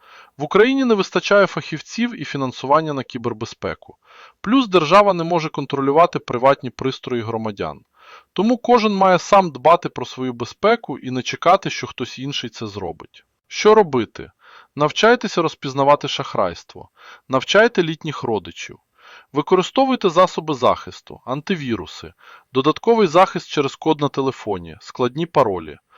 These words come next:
Будьте критичними до всього, що приходить на пошту. Поширюйте інформацію про загрози і не покладайтеся тільки на державу. Беріть відповідальність за свою безпеку в свої руки.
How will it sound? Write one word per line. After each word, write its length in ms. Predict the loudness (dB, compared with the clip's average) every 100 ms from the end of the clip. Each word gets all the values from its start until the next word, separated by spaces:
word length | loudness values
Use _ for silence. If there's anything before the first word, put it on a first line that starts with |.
| -20 -20 _
Будьте 320 | -6 -4 -4
критичними 640 | 0 -2 0 -4 -4 -4 -2
до 120 | -4
всього, 360 | -2 0 0
що 180 | 0 -6
приходить 500 | -8 -8 -6 -6 -6
на 80 | -8
пошту. 560 | -8 -12 -12 -16 -20 -20 _ _ -20 _
Поширюйте 540 | -4 0 2 0 0 -2
інформацію 600 | -2 -2 2 2 2 -6
про 180 | -2 0
загрози 560 | 0 0 0 0 -4
і 140 | -6 -4
не 100 | -4
покладайтеся 760 | -6 0 2 4 4 2 -12
тільки 320 | -10 -10 -8 -6
на 100 | -4
державу. 640 | -4 -4 -6 -6 -8 -20 _ -20 -20 _
Беріть 360 | 2 4 4 0
відповідальність 680 | -6 -4 -2 4 4 4 -6
за 80 | -8
свою 260 | -6 -6
безпеку 500 | -4 -8 -2 -2 -2
в 40 | -12
свої 320 | -10 -6 -4
руки. 440 | -6 -10 -16 -20